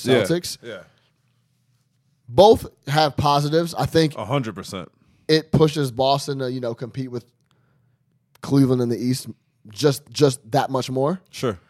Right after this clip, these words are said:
Speaker 2: Um, but who do I think won the deal? I think Cleveland wins the deal. No doubt about it. And I also think that all this talk of Kyrie,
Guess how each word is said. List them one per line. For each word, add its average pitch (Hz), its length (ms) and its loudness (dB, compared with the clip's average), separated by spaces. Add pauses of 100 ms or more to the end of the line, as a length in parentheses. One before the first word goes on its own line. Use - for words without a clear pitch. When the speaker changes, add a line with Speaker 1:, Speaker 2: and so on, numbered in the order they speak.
(340)
Speaker 2:
Um, 135 480 2 (520)
but 147 440 6 (480)
who 190 220 2
do 226 120 2
I 135 100 2
think 151 260 -2
won 139 220 -2
the 131 60 -6
deal? 139 340 -4
I 113 100 -2
think 131 240 -4
Cleveland 170 400 -6
wins 104 160 -12
the 95 80 -20
deal. 92 300 -18 (240)
No 135 300 4
doubt 127 260 -4
about 107 260 -6
it. 76 120 -18 (520)
And 139 120 -4
I 135 120 0
also 165 560 2
think 151 400 -4 (100)
that 131 380 -4 (1400)
all 196 220 4
this 294 240 0
talk 147 400 2
of 127 240 -4 (880)
Kyrie, 139 1160 -2